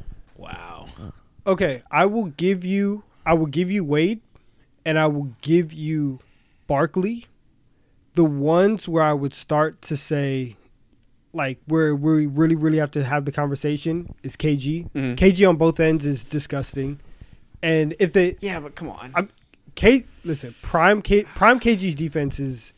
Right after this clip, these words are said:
Speaker 2: is ridiculous, and it's le-, it's legit, like, uh, it's, it's a basketball breaking type, type of thing. And his, his versatility,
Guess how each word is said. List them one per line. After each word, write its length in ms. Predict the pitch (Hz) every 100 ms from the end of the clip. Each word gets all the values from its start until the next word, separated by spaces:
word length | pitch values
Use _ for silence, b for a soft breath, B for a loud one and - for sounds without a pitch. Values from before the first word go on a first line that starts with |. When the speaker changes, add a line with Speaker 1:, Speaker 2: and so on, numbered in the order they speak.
| -
Speaker 2:
is 160 | 143
ridiculous, 680 | 131 135 131 - 117 110 - -
and 100 | 143
it's 300 | 139 - 147
le-, 140 | 151 110
it's 200 | 165 -
legit, 300 | 156 160 170
like, 280 | 147 135 - -
uh, 420 | 147 127 123 120 - _ _ _
it's, 140 | - 165
it's 200 | - 175
a 60 |
basketball 520 | 147 151 156 143 156 143
breaking 420 | 143 147 139 131
type, 200 | 143 135 -
type 220 | 147 147
of 100 | 135
thing. 360 | 143 127 113 - -
And 180 | 151 135
his, 220 | 156 151 -
his 160 | 165
versatility, 760 | 143 151 139 135 131 123 127